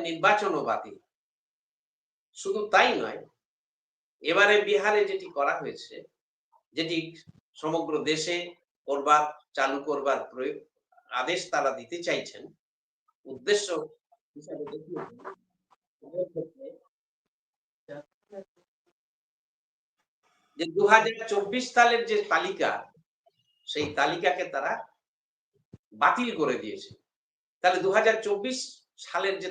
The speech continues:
তালিকাকে বাতিল করে দিয়ে একেবারে শুরু থেকে যদি ভোটার তালিকা তৈরি করেন, তাহলে সেখানে শুরু থেকে নাগরিকত্ব প্রমাণ করার জন্য যে কাজটি করতে হবে, সেটা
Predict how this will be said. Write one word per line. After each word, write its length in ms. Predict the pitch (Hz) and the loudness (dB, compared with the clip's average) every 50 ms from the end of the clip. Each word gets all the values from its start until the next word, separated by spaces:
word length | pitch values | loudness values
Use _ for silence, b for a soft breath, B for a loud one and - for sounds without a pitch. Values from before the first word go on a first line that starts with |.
| - | 0
তালিকাকে 400 | 165 165 165 170 175 165 160 165 147 - | 0 0 0 0 -2 -2 -2 -2 -2 0
বাতিল 240 | 135 127 - 190 196 202 190 | 0 0 0 -2 -6 -6 -4
করে 160 | 190 190 170 139 127 | -4 -4 -4 -4 -6
দিয়ে 160 | 123 104 - - - _ _ _ _ _ _ _ _ _ _ _ _ _ _ _ - | -8 -10 -12 -14 -16 _ _ _ _ _ _ _ _ _ _ _ _ _ _ _ -6
একেবারে 380 | 147 - 202 196 196 202 196 190 190 - - | -4 -2 -2 0 2 2 2 0 -2 -4 -8
শুরু 180 | 220 233 285 302 - 247 | -6 -2 -2 0 0 -2
থেকে 160 | 247 226 226 - | -2 -2 -2 0
যদি 140 | 208 202 190 170 160 | 0 0 0 0 -2
ভোটার 240 | 160 156 185 175 - - | -2 0 0 0 2 2
তালিকা 260 | 165 165 165 160 160 156 156 151 | 0 0 0 0 -2 -4 -4 -4
তৈরি 200 | 143 143 147 147 147 | -6 -6 -6 -4 -4
করেন, 220 | 139 120 110 101 - - - _ _ _ _ _ _ _ _ _ _ _ _ _ _ _ _ - | -4 -4 -4 -4 -8 -12 -20 _ _ _ _ _ _ _ _ _ _ _ _ _ _ _ _ 0
তাহলে 220 | 135 143 143 139 - - | 2 2 2 2 -2 -6
সেখানে 340 | - 151 147 175 180 151 117 - - - - _ _ _ _ _ - - | -8 -8 -6 -4 -4 -4 -4 -6 -8 -12 -18 _ _ _ _ _ -20 -14
শুরু 180 | - 170 214 247 233 220 | -8 -4 -4 -2 2 2
থেকে 160 | 226 220 202 190 180 | 4 4 4 4 4
নাগরিকত্ব 540 | 160 160 185 196 208 202 208 208 202 202 - 185 - 160 | 2 2 2 0 -2 -2 -2 -4 -6 -4 -6 -8 -6 -6
প্রমাণ 260 | 165 156 165 170 165 156 160 | -4 -2 0 0 0 0 0
করার 240 | 165 156 160 156 151 - - | 0 2 2 0 0 -2 -4
জন্য 200 | 139 139 151 147 147 135 | -4 -4 -2 -2 -4 -4
যে 60 | 143 135 - - | -4 -6 -4 -2
কাজটি 320 | 135 123 - - - 120 101 - | -2 -2 -2 -6 -12 -18 -16 -14
করতে 240 | 117 113 - - 170 - | -14 -12 -6 -6 -6 -6
হবে, 200 | - 98 101 104 - - _ _ _ _ _ _ _ _ _ - | -6 -10 -12 -14 -18 -18 _ _ _ _ _ _ _ _ _ -18
সেটা 280 | - - 143 139 160 | -16 -14 -10 -6 -6